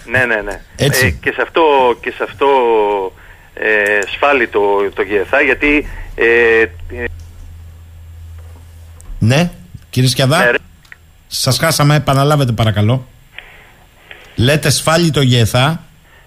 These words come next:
Speaker 1: Τι είπατε;
Speaker 2: Ναι, ε, επαναλάβετε, λέω, γιατί σας χάσαμε. Είπατε σφάλει το γεθά και σε αυτό.
Speaker 1: Ναι, το γεθά έχει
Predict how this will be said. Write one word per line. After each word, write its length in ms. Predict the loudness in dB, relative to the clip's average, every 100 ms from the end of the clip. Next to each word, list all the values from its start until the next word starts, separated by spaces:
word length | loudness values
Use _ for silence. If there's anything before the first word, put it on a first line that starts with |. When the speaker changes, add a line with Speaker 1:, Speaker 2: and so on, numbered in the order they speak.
| _ _ _ _ _ _
Speaker 1:
Τι 80 | -4
είπατε; 320 | -2 0 -2 -6 -16 -2
Speaker 2:
Ναι, 160 | -2
ε, 380 | -2 -8 -10 -4
επαναλάβετε, 640 | 0 2 2 2 2 2
λέω, 120 | 2 2
γιατί 200 | 0 -2
σας 180 | -2
χάσαμε. 340 | 0 0 4 2
Είπατε 280 | 2 0 0
σφάλει 400 | 0 0 2 2
το 80 |
γεθά 400 | 0 2 0 0
και 180 | -2 0
σε 120 | -2
αυτό. 300 | -2 -2 0 2
Speaker 1:
Ναι, 140 | 0
το 100 | 0
γεθά 320 | 2 2 2
έχει 500 | 0 0 -2 0 0